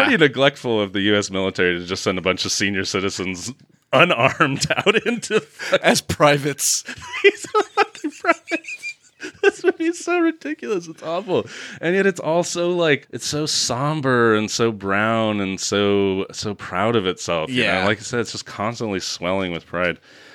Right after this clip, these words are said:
Speaker 1: So Damon and the farmer are gonna fly into France, so we get the most pointless flying scene since Fifty Shades of Grey.
Speaker 2: But I
Speaker 1: Uh,
Speaker 2: do love that Damon goes, "Paris!" and he points down,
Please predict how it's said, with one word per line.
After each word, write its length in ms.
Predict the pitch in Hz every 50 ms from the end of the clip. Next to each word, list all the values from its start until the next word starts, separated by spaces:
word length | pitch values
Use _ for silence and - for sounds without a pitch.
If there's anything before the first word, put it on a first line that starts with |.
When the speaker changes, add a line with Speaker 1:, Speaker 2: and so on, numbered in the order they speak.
| - - - - -
Speaker 1:
So 340 | - - - 117 113 113 113
Damon 680 | 101 - - 123 139 151 156 156 151 156 151 151 143 139
and 260 | - 98 107 104 104
the 60 | 98
farmer 420 | - - 110 110 117 117 117 117 107
are 60 | 104
gonna 160 | 104 101 95
fly 400 | 92 - - 101 98 98 101 110
into 240 | 113 104 104 98 90
France, 420 | - - - 90 95 113 131 90 -
so 140 | 104 95
we 160 | 92 92 92 87
get 240 | 92 92 90 82
the 220 | 87 90 90 87 87
most 360 | 87 87 92 107 107 - -
pointless 400 | - - 107 110 98 107 101 -
flying 340 | - 101 95 95 95 98 98
scene 280 | - 98 95 95 98
since 260 | 95 - 98 98 - -
Fifty 240 | - 98 - 104
Shades 260 | - - 98 95 95 120
of 60 | 107
Grey. 300 | 92 82 - 82 95 - _ _ -
Speaker 2:
But 200 | 160 156 175 175
I 180 | 175 165 160 180
Speaker 1:
Uh, 40 |
Speaker 2:
do 160 | - 185 190 185
love 260 | 180 190 180 180 170
that 140 | 175 165 139
Damon 360 | 139 165 165 170 170 165 156
goes, 240 | 143 156 151 139 - - - _ _ -
"Paris!" 760 | 208 220 262 285 285 269 269 262 262 254 226 196 175 - 185
and 120 | 180 170
he 40 | 160
points 280 | - 185 190 185 180 175
down, 180 | 185 185 185